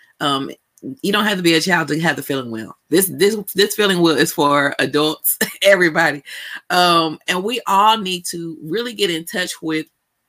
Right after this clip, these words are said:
what we're feeling and give ourselves grace in those moments where we, we don't want to feel the feeling that we're feeling,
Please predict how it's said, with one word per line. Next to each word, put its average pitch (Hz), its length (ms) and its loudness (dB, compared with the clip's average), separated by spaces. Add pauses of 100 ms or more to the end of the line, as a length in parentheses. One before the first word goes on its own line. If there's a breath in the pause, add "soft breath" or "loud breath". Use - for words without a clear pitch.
(340)
what 175 220 2
we're 208 140 4
feeling 156 420 -2
and 160 140 0
give 220 180 0
ourselves 196 420 -2
grace 170 500 -2 (280 loud breath)
in 175 140 0
those 160 240 0
moments 160 720 -4
where 156 340 0
we, 190 200 -2 (160)
we 196 160 -2
don't 156 400 0
want 220 280 2
to 139 100 0
feel 147 460 -4
the 160 100 -4
feeling 151 280 -2
that 139 120 -6
we're 147 120 -2
feeling, 143 340 -4